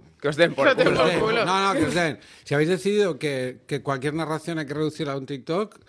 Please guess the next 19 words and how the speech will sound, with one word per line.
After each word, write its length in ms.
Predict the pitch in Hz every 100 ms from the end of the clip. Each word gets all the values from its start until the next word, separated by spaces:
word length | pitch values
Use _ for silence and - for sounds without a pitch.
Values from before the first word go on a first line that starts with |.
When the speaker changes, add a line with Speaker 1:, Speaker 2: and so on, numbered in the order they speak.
| - _ _
Speaker 3:
pues, 200 | 113 - - - -
oye, 520 | 135 123 92 104 101
eh, 60 | 95
con, 580 | 117 110 101 107 101 82 - - 110
<laughs> 360 | - - 101
enhorabuena, 520 | 185 165 139 127 139 170
Speaker 1:
Bueno, 100 | 151
Speaker 3:
seguid 180 | 151 165
por 80 |
Speaker 1:
pero 140 | 185 190
Speaker 3:
ese 80 | 196
Speaker 1:
igual. 120 | 113
Speaker 3:
camino. 420 | 156 170 208 175 - - - -
Speaker 2:
Eso 160 | 277
Speaker 3:
No 100 | 339
Speaker 2:
yo 40 | 320
Speaker 3:
se 80 |
Speaker 2:
no 60 |
he 40 | 415